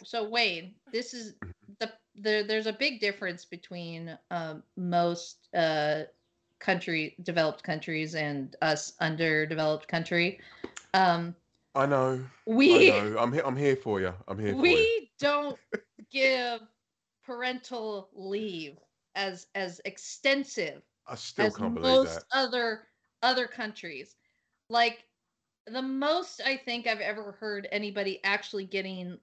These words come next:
Speaker 1: like, maternal or paternal leave was,
Speaker 2: Mm-hmm.
Speaker 1: like, I think, like,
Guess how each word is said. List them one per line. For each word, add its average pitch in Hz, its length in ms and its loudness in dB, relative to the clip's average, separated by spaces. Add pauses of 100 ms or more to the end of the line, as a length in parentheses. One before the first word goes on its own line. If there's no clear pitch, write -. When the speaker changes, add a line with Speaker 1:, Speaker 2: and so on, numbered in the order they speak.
Speaker 1:
like, 180 400 -2 (100)
maternal 196 580 -4
or 180 120 0
paternal 180 500 -6
leave 185 400 -4 (340)
was, 190 180 0
Speaker 2:
Mm-hmm. 185 80 -6
Speaker 1:
like, 170 360 4 (160)
I 202 80 -6
think, 202 280 2 (160)
like, 180 280 0